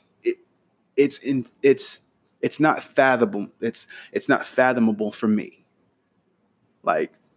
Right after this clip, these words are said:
and that could just be me, but that's because for me, perfection is an illusion. Like, perfection doesn't exist. But striving for perfection is what drives me. So you see,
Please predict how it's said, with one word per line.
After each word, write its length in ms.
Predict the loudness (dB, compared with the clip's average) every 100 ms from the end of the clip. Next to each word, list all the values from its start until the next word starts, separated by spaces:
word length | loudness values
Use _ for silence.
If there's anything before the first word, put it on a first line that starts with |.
| _ _ _ _ _ _
and 120 | 2 2
that 120 | 6
could 160 | 6
just 160 | 6 2
be 120 | 4
me, 340 | 6 2 -2 _ _ _ _ _ _ _ _ 0
but 220 | 0 2
that's 240 | -2 -4 -4
because 640 | -4 2 4 4 2 -4
for 180 | -2 2
me, 500 | 2 2 0 -4 _ _ _ _ _ _ _ _ _ _
perfection 520 | -2 0 0 0 0
is 140 | 0 0
an 60 |
illusion. 380 | -2 0 -4 -4
Like, 160 | -8 -10
perfection 480 | -10 -4 -2 0 2
doesn't 240 | 2 0
exist. 460 | -4 -6 -6 -8 _ _ _ _ _ _ _ _ _ _ _ _ _ _
But 120 | -2 -2
striving 520 | 2 4 4 2 0
for 140 | 0
perfection 800 | -2 -6 0 0 0 -8 -10 -14 -20 _ _
is 160 | -6 -2
what 200 | -2 -2
drives 440 | -2 0 0 -2
me. 300 | -10 -10 -16 _ _ _ _ _ _ _ _ _ _ _ _ _ _ _ _ _ _ _ _ _
So 160 | -4 0
you 160 | 0
see, 400 | 2 2 2 0